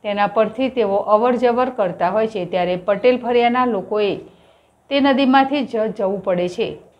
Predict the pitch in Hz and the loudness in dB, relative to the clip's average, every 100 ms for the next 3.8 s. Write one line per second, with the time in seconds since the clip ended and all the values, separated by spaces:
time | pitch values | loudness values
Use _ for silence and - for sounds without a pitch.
0 | _ _ 196 196 208 208 214 220 214 185 | _ _ -6 0 2 2 -2 0 0 4
1 | 240 202 190 208 214 247 254 226 214 214 | 4 4 0 -2 0 -2 -2 -2 -2 0
2 | 233 233 196 214 196 190 220 226 240 233 | 0 0 0 -4 -4 -4 -2 2 2 2
3 | 233 247 214 180 214 220 156 | 0 -2 -2 0 0 -2 -4